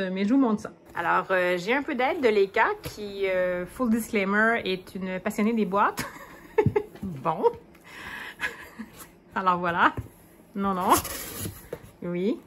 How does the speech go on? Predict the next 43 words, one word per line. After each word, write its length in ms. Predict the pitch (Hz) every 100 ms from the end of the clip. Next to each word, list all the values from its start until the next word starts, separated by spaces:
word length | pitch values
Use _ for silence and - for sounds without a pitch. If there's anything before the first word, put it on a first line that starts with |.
| -
oui, 240 | 190 185
oui. 220 | 170 208 392 - - - - - - - - - - - - - -
Alors, 180 | 156
je 80 | 165
vais 60 | 180
essayer 120 | 214
de 40 |
voir 120 | 190 226
si 80 |
je 20 | -
suis 100 | 214
capable 180 | 202
de 0 |
me 80 | 185
rendre. 360 | 185 202 220 170
<laughs> 800 | 160 196 - - - 294 - 320 - - - - - - - -
Donc 180 | 202 208
ça 140 | 214 285
ici, 260 | 254 -
ça 160 | 285 233
ne 80 | 220
nous 40 |
concerne 460 | 220 202 202 190 175
pas. 360 | - 247 269 277
C'est 220 | 277 214
pour, 360 | 202 208 202 202
euh, 220 | 165 - -
ma 120 | 170
petite 260 | 170 254 220
maman. 580 | 165 156 196 233 254
Donc, 460 | 254 170 165 165 170 -
on 120 | 165
va 120 | 165
tasser 300 | - - 185
ça 140 | 185
ici. 480 | 190 175 - 196 - -
Mais 300 | 202 240 247 -
ce 220 | - -
que 160 | 285
j'ai 160 | 262 202
reçu, 440 | 190 185 - 277
c'est 340 | 269 - 247 - - - - - - - - -
ceci. 840 | - 147 302 330 - - - 220